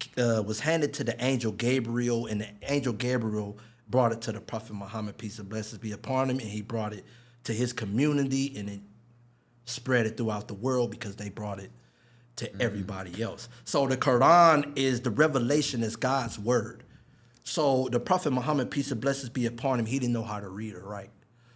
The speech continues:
Speaker 1: So he wasn't writing it down. His companions that was around him, some of them knew how to read and write.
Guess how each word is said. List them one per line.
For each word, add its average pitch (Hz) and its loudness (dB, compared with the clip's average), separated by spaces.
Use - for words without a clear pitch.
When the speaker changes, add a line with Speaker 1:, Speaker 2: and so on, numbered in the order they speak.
Speaker 1:
So 127 0
he 196 0
wasn't 135 4
writing 120 2
it 104 -2
down. 123 0
His 143 0
companions 160 0
that 123 4
was 113 2
around 170 0
him, 110 -2
some 180 0
of 143 4
them 165 2
knew 135 2
how 110 -6
to 104 -8
read 101 -6
and 98 -12
write. 120 -4